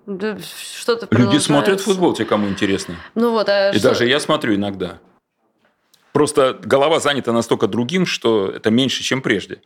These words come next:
Speaker 2: Ну, в российском спорте участвуют российские граждане, жители России. Ну, иногда они не жители России, поскольку они там выступают где-то. Но это российские граждане.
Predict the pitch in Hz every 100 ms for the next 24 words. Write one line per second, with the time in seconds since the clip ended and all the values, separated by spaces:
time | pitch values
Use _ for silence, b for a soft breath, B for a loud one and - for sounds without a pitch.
0 | - 120 135 - - 123 - 208 - 123
1 | - 214 214 139 107 165 185 151 113 117
2 | 113 - 170 - 131 104 104 90 - -
3 | - _ _ _ _ _ - 104 190 165
4 | 110 107 135 - 87 - - _ _ _
5 | _ - 190 131 107 98 127 113 107 104
6 | 117 98 101 104 - 185 147 101 - 196
7 | 95 95 - 87 87 - 104 104 87 90
8 | 60 - _ b b b b 127 139 113
9 | 117 90 - 135 104 98 85 - -